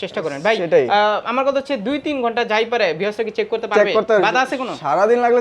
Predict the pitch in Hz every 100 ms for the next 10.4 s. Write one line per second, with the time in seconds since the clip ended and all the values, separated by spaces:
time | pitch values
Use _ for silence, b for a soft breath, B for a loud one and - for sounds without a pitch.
0 | 247 226 220 208 208 208 185 190 170 165
1 | 165 185 170 131 113 113 - 165 214 233
2 | 240 202 - 147 - - - 147 233 262
3 | - 262 247 185 247 254 262 269 262 220
4 | 208 190 208 196 190 175 190 196 196 202
5 | 190 202 226 226 233 226 226 226 214 196
6 | 202 226 208 214 226 214 220 226 240 208
7 | 226 208 214 220 233 240 233 226 220 214
8 | 208 190 202 170 160 202 208 170 - 127
9 | 117 165 160 139 143 190 240 359 180 160
10 | 143 180 190